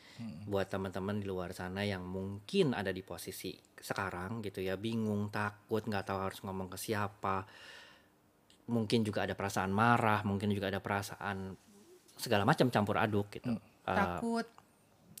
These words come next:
Speaker 2: hang in there.
Speaker 3: Ya.
Speaker 1: Iya.
Speaker 3: Mm-mm.
Speaker 2: Em, eh, gua lupa lagi, ini Arsenal apa, apa Liverpool sih yang bilang, "You
Speaker 1: You,
Speaker 2: never
Speaker 1: you
Speaker 2: alone"?
Speaker 1: never walk alone.
Speaker 2: Oh, "You never walk alone",
Speaker 1: Iya.
Speaker 2: ya.
Speaker 3: Iya.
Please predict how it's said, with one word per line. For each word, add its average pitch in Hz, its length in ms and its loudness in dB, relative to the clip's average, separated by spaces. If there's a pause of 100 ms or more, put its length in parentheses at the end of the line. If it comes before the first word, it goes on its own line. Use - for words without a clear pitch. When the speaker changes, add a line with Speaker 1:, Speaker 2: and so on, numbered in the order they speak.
(100)
Speaker 2:
hang 123 160 6
in 123 120 6
there. 90 300 0
Speaker 3:
Ya. 190 180 -6 (220)
Speaker 1:
Iya. 95 240 -4
Speaker 3:
Mm-mm. 196 260 -8
Speaker 2:
Em, 95 340 0 (840)
eh, - 180 -10
gua 120 200 2
lupa 107 160 2
lagi, 98 260 2
ini 95 100 0
Arsenal 117 440 6
apa, 92 420 4
apa - 220 0
Liverpool 101 400 4
sih 113 100 2
yang 113 160 6
bilang, 101 240 6
"You 101 140 6
Speaker 1:
You, - 20 6
Speaker 2:
never 101 160 6
Speaker 1:
you 98 140 4
Speaker 2:
alone"? 101 160 6
Speaker 1:
never 110 160 4
walk 110 180 -2
alone. 113 380 0
Speaker 2:
Oh, 123 100 12
"You 120 100 12
never 107 220 10
walk 104 200 10
alone", 98 280 10
Speaker 1:
Iya. 92 220 6
Speaker 2:
ya. 190 160 2
Speaker 3:
Iya. - 20 -2